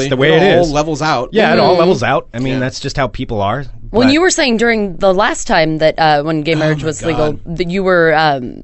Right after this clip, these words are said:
Speaker 2: Yeah,
Speaker 3: working
Speaker 2: I,
Speaker 3: for the city?
Speaker 2: yeah, I worked in the city's front, front o-, Office of Neighborhood Involvement. I don't know if it's still called that.
Speaker 1: So
Speaker 2: But
Speaker 1: this is when it was passed for, like, a brief period of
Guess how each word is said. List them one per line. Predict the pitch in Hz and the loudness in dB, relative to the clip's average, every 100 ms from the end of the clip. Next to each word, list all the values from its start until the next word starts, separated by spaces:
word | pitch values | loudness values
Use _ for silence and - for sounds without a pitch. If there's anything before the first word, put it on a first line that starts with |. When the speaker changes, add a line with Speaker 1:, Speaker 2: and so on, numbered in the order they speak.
| - | -6
Speaker 2:
Yeah, | 151 175 170 | 0 2 4
Speaker 3:
working | 185 180 | 4 2
Speaker 2:
I, | 190 | 2
Speaker 3:
for | 175 | 0
the | |
city? | 170 185 208 285 | -2 0 -2 -2
Speaker 2:
yeah, | 170 170 147 | 0 0 0
I | 139 | -2
worked | 175 190 185 | -2 -2 -4
in | 156 | -6
the | |
city's | 139 - 156 139 | -6 -6 -4 -6
front, | - 139 131 - - | -6 -6 -6 -8 -10
front | - 127 | -6 -6
o-, | 113 - | -6 -4
Office | 139 160 | -4 -4
of | 160 | -6
Neighborhood | 135 131 127 120 | -6 -6 -6 -8
Involvement. | 107 95 90 80 - - | -8 -8 -8 -12 -14 -16
I | 110 | -12
don't | 120 | -10
know | 120 | -8
if | - | -8
it's | - | -8
still | - 104 | -8 -8
called | - 78 - | -10 -12 -12
that. | 80 - - - - - - | -16 -16 -20 -20 -20 -20 -8
Speaker 1:
So | 139 | -2
Speaker 2:
But | |
Speaker 1:
this | 175 202 | -2 -2
is | 175 | -6
when | 151 175 | -2 0
it | |
was | 156 - | 0 -2
passed | - 185 170 - | -2 0 -2 -2
for, | 156 | -2
like, | 143 127 | -2 -2
a | |
brief | - 147 143 | -4 -4 -2
period | 156 | -2
of | 139 | 0